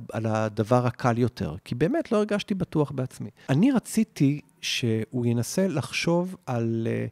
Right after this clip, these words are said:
זיכרון שיש לו, שבו הוא חווה ביטחון עצמי. והוא ממש ניסה לחשוב, ורק אחרי איזה דקה, שתיים, הוא אומר, "אה, רגע,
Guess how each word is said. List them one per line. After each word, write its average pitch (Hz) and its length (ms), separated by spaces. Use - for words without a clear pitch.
זיכרון 127 880
שיש 160 560
לו, 151 220
שבו 175 600
הוא 143 120
חווה 151 260
ביטחון 156 440
עצמי. 120 300
והוא 135 120
ממש 175 300
ניסה 202 260
לחשוב, 127 480
ורק 131 320
אחרי 180 280
איזה 190 220
דקה, 131 380
שתיים, 185 300
הוא 170 60
אומר, 151 140
"אה, 320 200
רגע, 269 260